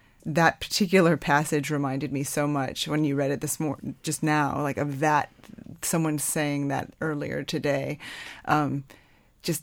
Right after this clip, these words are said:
you know, is it just simply, um, a desire or an impulse to try to find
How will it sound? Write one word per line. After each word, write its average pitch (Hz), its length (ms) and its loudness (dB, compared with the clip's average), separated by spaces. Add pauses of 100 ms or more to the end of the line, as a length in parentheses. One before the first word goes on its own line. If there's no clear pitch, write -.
(100)
you 120 340 -2
know, 147 220 2 (500)
is 160 200 2
it 170 140 4
just - 280 -2
simply, 170 800 4 (300)
um, 139 720 -4 (180)
a 160 80 -4
desire 147 720 2
or 143 400 -2 (460)
an 156 160 0
impulse 147 840 2 (380)
to 147 640 2 (440)
try 147 920 4 (580)
to 143 640 2
find 143 840 2